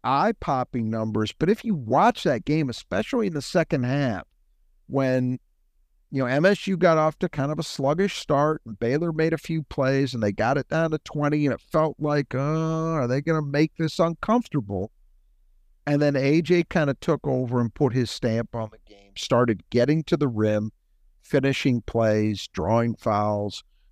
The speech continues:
doing all the things that we know he's fully capable of doing, but that he hasn't consistently done this year. And he played as well as he did defensively.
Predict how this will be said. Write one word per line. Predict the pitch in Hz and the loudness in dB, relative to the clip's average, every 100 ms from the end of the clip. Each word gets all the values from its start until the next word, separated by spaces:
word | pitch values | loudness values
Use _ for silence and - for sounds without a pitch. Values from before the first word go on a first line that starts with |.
| _ | _
doing | 120 147 175 175 | -2 2 4 4
all | 160 139 | 0 -2
the | |
things | 127 143 123 113 | -6 -2 -2 -4
that | 117 | -4
we | 117 | 0
know | 107 123 131 | 2 2 2
he's | 127 | 0
fully | - 135 123 120 | 0 -2 0 -2
capable | - 117 - 120 | 2 0 0 -2
of | 107 95 | -2 2
doing, | 123 120 120 | 2 2 0
but | 110 95 | -2 -4
that | 92 | -4
he | 117 | -2
hasn't | 107 117 - 120 | 2 0 0 -6
consistently | - 113 - 113 - - 104 | -2 -2 0 -2 -4 -4 -4
done | 87 117 110 104 | 0 2 2 2
this | 92 - | -2 -4
year. | 92 87 - _ - _ - | -4 -4 -6 _ -20 _ -2
And | 175 190 196 | 2 2 2
he | 165 156 | 0 -2
played | - 156 143 | 0 2 2
as | 135 123 | 0 0
well | 123 127 | 2 2
as | 117 | 0
he | 120 | -2
did | 113 107 | 0 0
defensively. | 107 - 135 127 110 82 80 69 | -2 0 0 2 0 -2 -2 -4